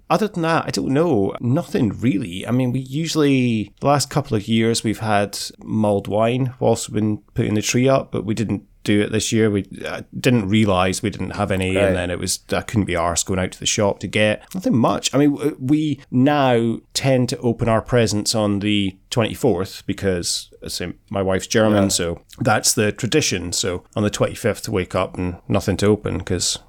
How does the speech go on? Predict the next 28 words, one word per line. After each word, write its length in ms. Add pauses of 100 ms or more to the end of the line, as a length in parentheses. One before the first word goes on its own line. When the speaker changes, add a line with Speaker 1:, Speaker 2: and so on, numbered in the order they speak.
Speaker 1:
we've 140
opened 280
it 60
on 120
the 40
twenty-fourth. 560
Speaker 2:
Do 60
you 60
not, 80
like, 400
do 180
you 60
not 160
keep 180
yourself 400
a 40
one 240
wee 80
Speaker 1:
Yeah. 80
Speaker 2:
gift 260
back 380
just 240
for 100
a 140
little 200
Christmas 380
Day 180
open? 460